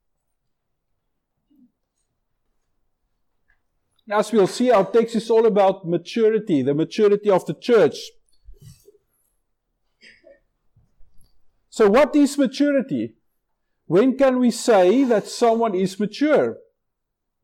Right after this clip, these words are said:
Because maturity is not always related to age.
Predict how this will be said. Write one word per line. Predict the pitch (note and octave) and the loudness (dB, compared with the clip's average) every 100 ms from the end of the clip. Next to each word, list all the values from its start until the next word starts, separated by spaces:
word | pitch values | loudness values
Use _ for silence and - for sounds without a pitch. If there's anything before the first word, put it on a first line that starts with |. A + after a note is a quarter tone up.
| _ | _
Because | G#3+ F#3 | -4 -2
maturity | F#3+ - D4 D#4 C4+ | -4 -2 0 0 0
is | A#3+ G#3+ | -2 0
not | B3 A#3+ | -2 0
always | G3+ C4+ D4 F3+ F3+ - | 2 2 2 2 2 -2
related | G3+ D#3 F3 A3 D#3 C3 - - _ | -2 2 2 2 -2 -6 -8 -20 _
to | - G#3+ | -6 0
age. | B3 C4+ C3+ - - - | 2 2 2 -4 -16 -20